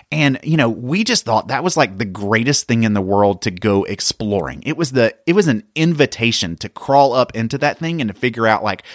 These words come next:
how far could you go before the tube got too narrow, and what kind of critters were you gonna find inside of that culvert? You know, it was an invitation to go exploring. It wasn't something that we were afraid of. Uh, it was something that we were curious about. Men are wired for that.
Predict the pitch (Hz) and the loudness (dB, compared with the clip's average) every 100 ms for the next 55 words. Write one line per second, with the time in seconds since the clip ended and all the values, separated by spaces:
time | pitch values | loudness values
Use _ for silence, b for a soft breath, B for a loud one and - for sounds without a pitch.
0 | B B 80 85 - 117 113 123 120 117 | B B -10 -8 2 2 2 -4 -4 4
1 | 151 131 101 - 117 107 101 123 127 117 | 6 6 2 -2 0 0 -2 0 2 2
2 | 107 - 135 131 143 131 95 87 80 B | 0 -2 -2 0 2 4 2 -2 -8 B
3 | B - 101 110 135 143 - 175 156 120 | B -4 -4 -2 -4 -4 0 2 4 0
4 | 107 113 117 139 131 - 151 135 120 110 | -2 -4 -2 -2 -4 -4 -2 0 -2 -2
5 | - 123 123 117 127 - 165 160 92 - | 0 2 2 2 0 2 2 2 0 -2
6 | 139 131 147 160 143 131 - - 165 170 | 0 0 2 2 4 0 -2 -2 0 2
7 | 143 - 131 - 110 95 101 113 80 - | 0 0 -4 -2 -4 -4 0 0 0 -8
8 | - 117 120 92 85 B B B - 101 | -6 -2 -2 -2 -6 B B B -12 0
9 | 143 131 - 123 120 104 87 107 101 98 | 2 2 -2 -2 0 -2 -2 -2 0 -2
10 | - - 117 120 110 95 95 95 B - | -2 -6 2 4 4 4 2 -2 B -8
11 | 98 - 110 - 120 107 95 113 87 - | -6 -4 -4 0 0 0 0 0 0 -6
12 | - - 139 90 73 90 82 53 - b | -6 2 2 2 -4 -6 -4 -4 -8 b
13 | - 123 156 143 117 101 104 110 101 - | -4 0 2 2 0 -2 0 2 0 -4
14 | 78 50 | -10 -10